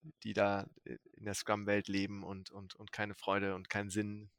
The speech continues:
in, in, in diesen Ritualen sehen und, ähm, ja, das finde ich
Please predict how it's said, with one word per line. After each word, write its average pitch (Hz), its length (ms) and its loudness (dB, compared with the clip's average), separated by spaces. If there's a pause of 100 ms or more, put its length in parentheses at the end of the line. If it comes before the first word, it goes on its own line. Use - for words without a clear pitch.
in, 95 240 -14
in, 98 300 -20 (120)
in 98 120 -12
diesen 95 200 -4
Ritualen 95 480 2
sehen 92 340 -6
und, 90 180 -18 (220)
ähm, 90 240 -12 (460)
ja, 85 100 -2 (200)
das - 160 -12
finde 98 160 -12
ich - 220 -14